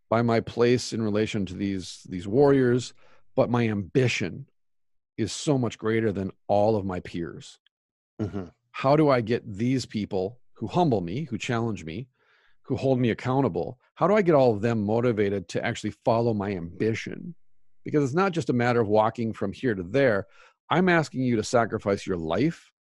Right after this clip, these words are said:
Speaker 1: so that I can realize my dream.
Speaker 2: Mm-hmm.
Speaker 1: And that's a different thing altogether. But again, if you go back to, as a parent, what are you doing with your children? You're doing that. You're asking them to sacrifice their life in service to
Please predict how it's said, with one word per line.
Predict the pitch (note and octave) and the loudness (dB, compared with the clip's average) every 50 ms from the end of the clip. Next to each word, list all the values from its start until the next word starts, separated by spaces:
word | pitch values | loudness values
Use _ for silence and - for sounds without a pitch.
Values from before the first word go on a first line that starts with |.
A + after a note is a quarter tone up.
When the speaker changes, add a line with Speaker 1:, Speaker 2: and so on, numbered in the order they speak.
| _ _ _ _ | _ _ _ _
Speaker 1:
so | - - | -6 -2
that | B2 B2 A#2 | 0 0 2
I | A2+ A#2+ A#2 | 2 0 0
can | - C3 A2 | -2 -2 -2
realize | G#2 G#2+ G#2+ G#2+ G2+ F#2+ F#2 F2 E2 | 0 2 2 2 2 2 0 0 -2
my | G2+ F2 F2 F2 | -4 -4 -4 -6
dream. | D2+ - F#2 F#2 F#2 D#2 C2+ - D3 - _ _ _ _ _ _ _ _ _ _ _ - | -6 -8 -8 -6 -8 -8 -10 -12 -16 -20 _ _ _ _ _ _ _ _ _ _ _ -2
Speaker 2:
Mm-hmm. | A2 G#2 F2 G2+ F2 E2 _ _ _ _ _ _ _ _ _ _ _ _ _ _ - | -2 0 0 -4 -6 -6 _ _ _ _ _ _ _ _ _ _ _ _ _ _ -4
Speaker 1:
And | G#2+ B2+ | 0 2
that's | D3+ D3+ - | 2 2 2
a | C3 | 0
different | A2 G#2 - G2 - | -2 -2 -2 -4 -4
thing | - G2+ G2 | -4 -2 -2
altogether. | F#2+ G2 F#2 F#2+ F#2+ D3 D#3 C#3 B2 A2 | -2 -2 -4 -2 0 2 2 4 2 2
But | F#2 - B2+ B2 B2 | 2 2 2 2 2
again, | A2+ A#2+ E3 D#3+ A#2 G2+ | 2 2 2 2 2 0
if | F2 - - | -2 -4 -6
you | G2+ | -4
go | F2 G#2+ G2 | -4 -4 -2
back | F2 F2 B2+ C#3+ D3+ - - | 0 2 2 2 2 0 -4
to, | - - G2+ F#2 F#2 - - - _ _ _ _ _ - | -4 -4 -2 -2 -4 -6 -10 -16 _ _ _ _ _ -2
as | A#2 B2 A#2 B2 | -2 0 0 -2
a | |
parent, | A#2+ - - B2 C3 C3+ B2+ G#2 - - | -4 -4 -4 -2 0 0 0 0 -2 -4
what | F#2+ F#2 G#2+ G#2+ | -4 -2 0 0
are | A2+ | 2
you | A2+ A2 A2 G#2+ | 2 0 0 0
doing | G2+ A2 G#2 G#2 G2+ | 0 -2 -2 -2 -2
with | F#2+ F#2 - | -4 -4 -4
your | G2+ G2 | -4 -4
children? | F#2 - - G#2 F#2+ F2+ D#2 D2 D#2 - _ _ _ _ _ _ _ _ _ _ _ _ _ _ _ _ _ _ - | -4 -4 -4 -4 -4 -6 -8 -12 -16 -20 _ _ _ _ _ _ _ _ _ _ _ _ _ _ _ _ _ _ -6
You're | - A2 A#2 A2 | -2 -2 0 -2
doing | F#2 F2 B2 A#2 A2+ A2+ G#2 F#2+ | 0 0 0 0 0 0 0 -2
that. | F2 D#2 D#2 - - - - _ _ - - - - - - - | -4 -4 -6 -8 -12 -16 -20 _ _ -20 -20 -20 -20 -20 -18 -8
You're | - D#3 C3+ - - | -2 -2 -2 0 2
asking | A#2+ B2 A#2+ A#2+ - - C3 B2 | 2 2 2 0 0 0 0 2
them | A2+ G#2+ G#2 | 2 2 2
to | G#2 G2+ | 0 0
sacrifice | - A#2 G#2+ G#2 - G2 - G#2+ G2+ G2+ - | 0 0 0 0 -2 -2 0 0 0 0 0
their | - G2+ G2+ | 0 -2 0
life | G2 F#2+ G2 G#2 G#2+ G2+ F#2+ F#2 F2+ - - _ _ _ _ _ _ - | 0 0 2 2 2 2 0 -2 -6 -10 -16 _ _ _ _ _ _ -2
in | B2 A#2+ A2+ G2 | -2 0 -2 -2
service | - - A#2 A2+ A#2 A2 A2 G#2 G2 - | -2 0 2 4 4 4 2 0 0 -2
to | - - - G#2+ G#2 G#2 G2 G2 | -6 -6 -4 -2 0 0 0 -2